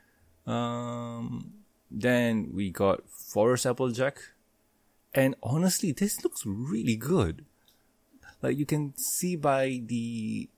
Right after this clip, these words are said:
quality of the mold and the coloring, that is just really cool. And then we got some other, uh, uh, angles here, and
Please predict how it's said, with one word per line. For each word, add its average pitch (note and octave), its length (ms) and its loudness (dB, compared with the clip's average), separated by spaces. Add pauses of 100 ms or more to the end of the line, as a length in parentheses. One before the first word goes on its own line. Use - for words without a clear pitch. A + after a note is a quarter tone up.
(100)
quality B2 800 0
of A#2+ 200 -2
the F#2+ 140 -6
mold D3 580 2 (320)
and G2 640 -2
the G2 400 -2
coloring, D#3 680 2 (300)
that - 120 -4
is D3+ 220 -2
just A#2 220 0
really C3+ 280 2
cool. F#2 360 -6 (2000)
And A2+ 120 0
then A2+ 120 4
we A2 120 2
got G2+ 180 0
some - 320 -6 (140)
other, F#2+ 320 -2 (1500)
uh, F2+ 300 -6 (460)
uh, - 200 -8 (400)
angles A#2+ 440 6
here, D3 340 0
and G#2 420 0